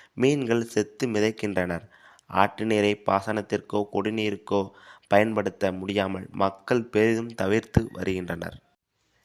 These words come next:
வேளாண் பெருங்குடி மக்கள் இது குறித்து திமுக அரசிடம் பலமுறை முறையிட்டு, கழிவு நீரை தடுப்பதற்கு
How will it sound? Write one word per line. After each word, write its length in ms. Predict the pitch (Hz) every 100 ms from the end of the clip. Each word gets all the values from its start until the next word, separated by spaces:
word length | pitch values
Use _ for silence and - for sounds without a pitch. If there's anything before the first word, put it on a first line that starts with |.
| _
வேளாண் 440 | - 107 107 113 113
பெருங்குடி 360 | 113 113 110
மக்கள் 380 | 110 107 - 107
இது 240 | 104 101
குறித்து 440 | 101 104 113 113 -
திமுக 340 | 104 117 117 113
அரசிடம் 520 | 110 110 107 107 107
பலமுறை 500 | 98 95 110 110 117
முறையிட்டு, 680 | 113 104 107 104 98 95 - - _
கழிவு 380 | - 92 107 117
நீரை 260 | 117 110 110
தடுப்பதற்கு 760 | 98 98 107 101 - 92 -